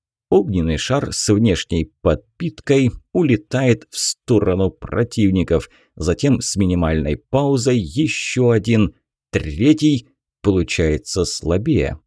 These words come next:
Магия вытянула всю энергию в ближайшем радиусе. Неожиданно. Мимоходом бросаю в попавших на глаза солдат молнии. У этих защиты не было, но атаковал я слабенько,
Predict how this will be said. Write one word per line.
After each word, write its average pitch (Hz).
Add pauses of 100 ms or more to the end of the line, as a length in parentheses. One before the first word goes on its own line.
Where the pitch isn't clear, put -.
Магия 127
вытянула 110
всю -
энергию 101
в 82
ближайшем 107
радиусе. 82 (340)
Неожиданно. 120 (640)
Мимоходом 156
бросаю 131
в -
попавших 123
на 98
глаза 90
солдат 87
молнии. 92 (200)
У 80
этих 85
защиты 80
не 139
было, 120
но 113
атаковал 123
я 113
слабенько, -